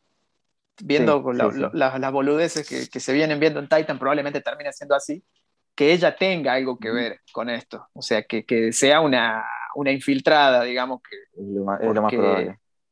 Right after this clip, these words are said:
Speaker 1: porque, o sea, ¿qué hacía con... o sea, a ver, tenía la foto con Crane, o sea, con todos sus compañeros, no sé qué cosa, y estaba Crane ahí.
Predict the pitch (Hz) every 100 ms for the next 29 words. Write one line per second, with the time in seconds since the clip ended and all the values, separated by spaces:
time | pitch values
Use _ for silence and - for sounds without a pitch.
0 | - - _ 131 117 131 120 117 120 -
1 | 147 131 107 - 170 - 208 170 151 135
2 | 127 101 - 135 160 - - _ _ _
3 | _ - 131 185 208 165 - - 214 208
4 | - 185 247 _ _ _ _ _ _ _
5 | _ _ _ _ _ 120 123 - 208 214
6 | 147 110 _ _ _ - - 120 113 110
7 | 135 147 139 123 120 117 117 120 117 117
8 | 113 135 170 131 127 147 - 196 208 147
9 | 160 151 151 170 160 131 135